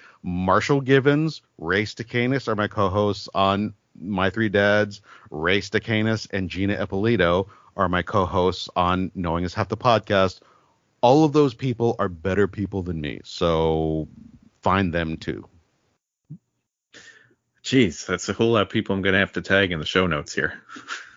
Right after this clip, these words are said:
Speaker 1: Uh, well, <laughs> that's on you, man. Um,
Speaker 2: I know.
Speaker 1: my job here, wash his hands, is done. <laughs>
Speaker 2: He made it work now. <laughs> All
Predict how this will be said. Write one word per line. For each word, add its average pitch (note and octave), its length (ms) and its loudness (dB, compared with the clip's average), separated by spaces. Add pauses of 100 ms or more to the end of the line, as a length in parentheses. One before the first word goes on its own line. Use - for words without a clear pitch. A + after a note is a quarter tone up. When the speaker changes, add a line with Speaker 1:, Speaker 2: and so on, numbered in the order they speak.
(240)
Speaker 1:
Uh, G#3 680 4
well, C#3 240 4 (560)
<laughs> - 540 -2
that's A2+ 220 2
on A#2 180 2
you, A2 160 2
man. G#2 360 0 (720)
Um, D3+ 180 0
Speaker 2:
I C#3 120 8
know. C3+ 220 10
Speaker 1:
my C3 120 4
job D3+ 300 4
here, E3+ 320 4 (360)
wash F#2+ 280 2
his G2 120 -8
hands, A2+ 400 -2
is C#3 220 -10
done. G2+ 280 -10 (380)
<laughs> A2 80 -4 (460)
Speaker 2:
He B2 200 -4
made A2 280 6
it A2 100 2
work F#2+ 260 -2
now. - 280 -8
<laughs> - 20 -16
All C#3 80 -6